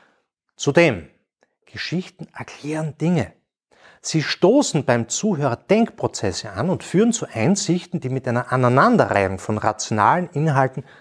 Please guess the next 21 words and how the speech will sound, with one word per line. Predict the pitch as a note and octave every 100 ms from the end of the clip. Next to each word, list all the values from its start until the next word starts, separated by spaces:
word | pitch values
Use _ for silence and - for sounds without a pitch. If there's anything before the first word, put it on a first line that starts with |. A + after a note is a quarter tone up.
| _
nicht | A#2 D3 G3 - -
gewonnen | G#2+ F#2 A2+ C3+ G#2
worden | A2+ A#2 A2
wäre. | F#2+ E2+ F2 - _ _ _ _ _ _ - - - - - -
Und | B2 - -
das | - D3+
hat | D3+
in | C#3+
erster | A#2+ C#3 - B2
Linie | B2+ C#3+
mit | C3 C#3
unserer | C#3 - C3+
Evolution | B2 D3 D3 C#3 C3
zu | B2+ -
tun. | - E2+
Früher, | - - G3 A2 B2 E3+ - -
in | A#2+
der | B2
Urzeit | D#3 G3 A#2+ -
der | F#2+
Menschheit, | F#2 F2 - C3 -